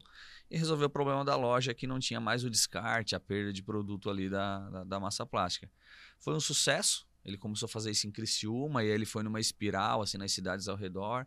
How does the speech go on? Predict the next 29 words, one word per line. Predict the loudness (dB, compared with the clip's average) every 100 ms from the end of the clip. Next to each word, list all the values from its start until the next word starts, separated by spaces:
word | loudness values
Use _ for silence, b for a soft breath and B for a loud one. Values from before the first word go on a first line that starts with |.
| B B
Até | -10 -2 0
teve | 0 -4
um | -2
caso | 4 4 2
que | -4
ele | -6
conta, | -4 -6 -4
nessa | -4 -4 -2 0
época | 0 -2 -6
eu |
tinha | -4 -4 -6 _
quatro | -8 -8 -4 -4
anos | -4 -4
de |
idade, | -2 -2 -2
meu | -2 0
irmão | -2 -2 -4 -8
com | -8
dois | -2 -2 0
meses, | -2 -4 -4 -8 B B B B
ele | -6
saiu | -2 -2
com | 0
uma | -2
pampa | -2 -4 -2
vermelha | -2 0 -2 -2 -2 -2
lá | -2
de | -4
Criciúma | -4 0 0 0 -4 -4